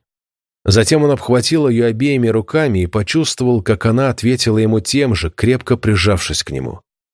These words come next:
Правой рукой он провел по волосам у нее на затылке, вдохнул ее запах. Много раз он представлял себе этот момент, но ничто не могло сравниться с этим запахом.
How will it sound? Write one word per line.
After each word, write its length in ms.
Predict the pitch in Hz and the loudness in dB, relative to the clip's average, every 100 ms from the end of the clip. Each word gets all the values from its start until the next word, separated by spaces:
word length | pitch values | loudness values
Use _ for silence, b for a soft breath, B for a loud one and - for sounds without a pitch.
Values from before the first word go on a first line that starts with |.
| _ _ _ | _ _ _
Правой 360 | - 113 110 117 | 4 4 4 4
рукой 340 | 113 - 127 | 2 2 2
он 80 | 110 | 2
провел 380 | 101 104 110 120 | 0 2 2 0
по 120 | 107 | 0
волосам 520 | 101 104 104 127 117 | 0 0 0 0 0
у 40 | 104 | 0
нее 200 | 104 107 | 0 0
на 80 | 92 | 0
затылке, 600 | 98 92 135 127 - 85 | -2 -2 -2 -4 -4 -4
вдохнул 460 | 82 101 127 120 | -2 -2 0 0
ее 120 | 104 90 | 0 0
запах. 460 | 85 78 - - _ _ _ _ _ _ - | -2 -6 -14 -20 _ _ _ _ _ _ 0
Много 320 | 92 113 123 | 2 2 2
раз 220 | 131 120 | 0 0
он 80 | 98 | 0
представлял 480 | 95 90 104 101 110 | -2 0 0 2 0
себе 280 | - 90 98 | -2 0 0
этот 220 | 92 92 | 0 0
момент, 440 | 95 98 123 92 | 0 2 0 -2
но 100 | 95 | -2
ничто 340 | 98 98 - 127 | 0 0 0 0
не 100 | 117 | 0
могло 300 | 101 98 107 | 0 0 0
сравниться 560 | - 98 98 120 - | 0 0 0 -2 -4
с 100 | - | -4
этим 220 | 101 - 95 | -4 -2 0
запахом. 540 | 92 87 - - | 0 -2 -6 -12